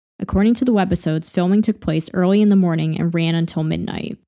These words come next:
The video premiered on Yahoo Music, Viva, and M T V.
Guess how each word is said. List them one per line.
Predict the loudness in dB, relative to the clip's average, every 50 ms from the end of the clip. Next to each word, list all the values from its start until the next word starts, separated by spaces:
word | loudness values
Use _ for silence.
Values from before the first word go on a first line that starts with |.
| _ _ _ _
The | -2 0
video | 2 4 4 4 4 2
premiered | 2 2 2 4 4 2 2 2
on | 0 0 0
Yahoo | 2 0 0 0 2 2 4
Music, | 4 4 4 4 2 0 -2 -2 -4 -8 _
Viva, | -8 -2 0 0 2 2 2 2 2 0
and | 0 0
M | 0 0 0 2
T | 2 0 0
V. | 0 0 -2 -2 -4 -6